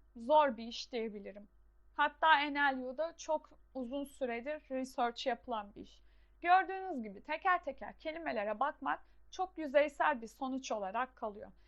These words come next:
Buradaki teknoloji kötü değil aslında. Gayet hızlı.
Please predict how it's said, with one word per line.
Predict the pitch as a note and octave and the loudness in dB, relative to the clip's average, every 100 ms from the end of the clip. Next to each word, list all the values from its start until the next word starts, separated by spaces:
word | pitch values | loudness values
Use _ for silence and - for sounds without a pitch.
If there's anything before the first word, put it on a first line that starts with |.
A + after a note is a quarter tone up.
| - - | -20 -14
Buradaki | B3+ F4 F#4+ G4+ - | -8 -6 -4 -6 -4
teknoloji | F#4+ E4 D#4 F4 E4 F#4+ | -6 -6 -6 -6 -6 -8
kötü | - D4+ F4 | -10 -10 -8
değil | D#4+ E4+ D#4+ | -6 -2 0
aslında. | A3+ - B3 B3 D#4+ | -2 -4 -12 -4 -2
Gayet | F4 B3+ C4+ D#4 D#4 - | 2 4 4 2 -6 -8
hızlı. | D#4 B3+ B3+ D#4+ | -12 -8 -8 -8